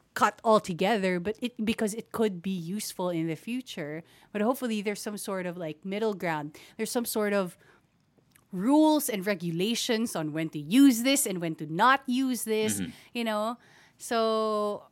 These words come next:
Speaker 1: I mean, I have nothing against Maya and Marco. I have never met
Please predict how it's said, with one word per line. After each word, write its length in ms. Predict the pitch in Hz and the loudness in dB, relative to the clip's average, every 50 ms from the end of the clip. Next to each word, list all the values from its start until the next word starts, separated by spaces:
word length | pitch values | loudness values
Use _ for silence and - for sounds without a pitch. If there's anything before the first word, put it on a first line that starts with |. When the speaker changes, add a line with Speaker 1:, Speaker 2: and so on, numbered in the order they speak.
| _ - | _ 2
Speaker 1:
I 140 | 240 277 285 | 4 4 6
mean, 200 | 277 302 311 269 | 6 6 8 10
I 160 | 262 294 349 | 10 10 10
have 120 | 403 370 | 10 10
nothing 340 | 302 277 294 320 320 359 320 | 10 10 8 8 8 8 6
against 460 | 302 262 262 269 262 277 - - - | 6 6 6 4 4 4 2 0 2
Maya 360 | 247 226 214 220 226 233 226 | 4 6 8 8 8 6 4
and 100 | 214 202 | 4 2
Marco. 400 | 185 175 170 175 180 175 - 202 | 0 0 0 0 0 0 0 2
I 120 | 220 208 190 | 2 4 2
have 160 | 185 180 170 | 2 0 -2
never 380 | 175 170 170 170 165 160 180 175 | -4 -2 -2 -2 -2 -2 -4 -4
met 180 | 175 160 160 | -4 -6 -8